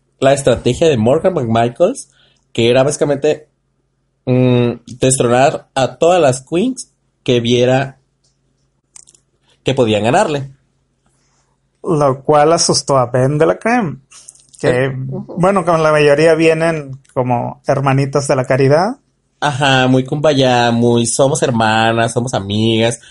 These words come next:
Speaker 1: Sí se entiende, pero también hay que ser realista, es una competencia. Aunque Morgan cometió un grave error al decir su estrategia. No debió haberla dicho enfrente de todas las demás queens, así como dijo Aya.
Speaker 2: Exactamente. Y después de ahí nos fuimos al,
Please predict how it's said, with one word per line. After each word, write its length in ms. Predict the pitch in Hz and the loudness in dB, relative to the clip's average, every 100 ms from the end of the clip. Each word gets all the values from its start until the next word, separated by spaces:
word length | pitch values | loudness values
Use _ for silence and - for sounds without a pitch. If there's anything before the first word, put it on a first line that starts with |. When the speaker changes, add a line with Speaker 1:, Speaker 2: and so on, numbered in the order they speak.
| - | -20
Speaker 1:
Sí 320 | - - 190 247 | -8 -4 0 2
se 120 | 226 | 2
entiende, 460 | 247 190 190 190 | 2 2 2 0
pero 200 | 196 160 | 0 0
también 220 | 151 135 123 | 0 0 0
hay 60 | |
que 80 | 123 | 0
ser 140 | - | -2
realista, 380 | 120 131 165 80 | -2 -6 -4 -4
es 120 | 98 - | -4 -4
una 120 | 101 | -4
competencia. 640 | 107 101 113 131 135 107 - _ _ _ _ _ | -4 -6 -2 -2 -2 -8 -12 _ _ _ _ _
Aunque 800 | 131 139 139 135 135 139 180 _ _ | 0 2 2 0 -2 -4 -4 _ _
Morgan 380 | 117 120 113 117 | -2 0 0 -2
cometió 400 | 117 113 98 98 | -2 -4 -2 -2
un 340 | 92 90 90 90 | -4 -4 -8 -2
grave 320 | 104 117 127 | 0 2 2
error 340 | 127 123 117 - | 2 0 -2 -2
al 200 | 131 123 | -2 0
decir 360 | 131 - 113 | -2 -2 -4
su 100 | - | -4
estrategia. 600 | 123 - 131 170 190 117 - - | -6 -6 -4 -4 -4 -10 -12 -8
No 140 | 107 | -4
debió 240 | 127 131 120 | -2 0 0
haberla 280 | 107 101 107 | 0 -2 -4
dicho 300 | 113 - 139 | -6 -6 -6
enfrente 400 | 123 95 - - | -6 -10 -12 -16
de 80 | |
todas 180 | - 76 | -14 -12
las 140 | 85 - | -10 -10
demás 220 | 120 143 | -10 -10
queens, 260 | 302 339 - | -10 -10 -8
así 160 | 107 | -6
como 140 | 123 117 | -4 -4
dijo 200 | 107 147 | -6 -8
Aya. 200 | 185 131 _ _ _ _ _ _ _ _ - 185 139 | -10 -18 _ _ _ _ _ _ _ _ -14 -8 -6
Speaker 2:
Exactamente. 800 | 131 - 127 - 139 135 131 - _ - - _ _ _ _ | -6 -8 -8 -6 -4 -4 -6 -10 _ -20 -20 _ _ _ _
Y 300 | 202 214 226 | 0 2 2
después 380 | 208 170 - 180 | 0 0 0 0
de 80 | 180 | 2
ahí 340 | 190 233 285 370 | 2 2 0 -4
nos 240 | 156 135 | -6 -2
fuimos 340 | 156 160 170 185 | -2 -2 -2 0
al, 300 | 185 190 | 0 -2